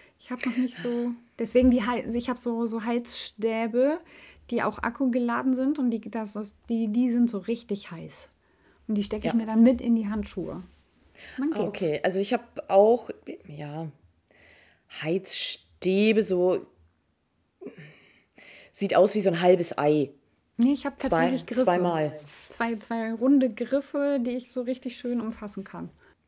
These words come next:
Speaker 2: Ach, krass. Ich, also das sieht, sieht aus wie so zwei halbe Eier, Eier,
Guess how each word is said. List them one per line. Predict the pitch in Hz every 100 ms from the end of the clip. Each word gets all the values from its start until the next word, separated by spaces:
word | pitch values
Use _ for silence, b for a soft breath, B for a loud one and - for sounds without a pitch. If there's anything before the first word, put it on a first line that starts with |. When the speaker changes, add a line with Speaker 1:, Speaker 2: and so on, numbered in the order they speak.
| _
Speaker 2:
Ach, | 269
krass. | - 165 - - -
Ich, | 208 254 -
also | 214 233
das | 240
sieht, | 311
sieht | - 254 247 -
aus | 262
wie | 240
so | 240
zwei | - 247 233
halbe | 233 240 226
Eier, | 185 277 320 339 B B B -
Eier, | 214 277 330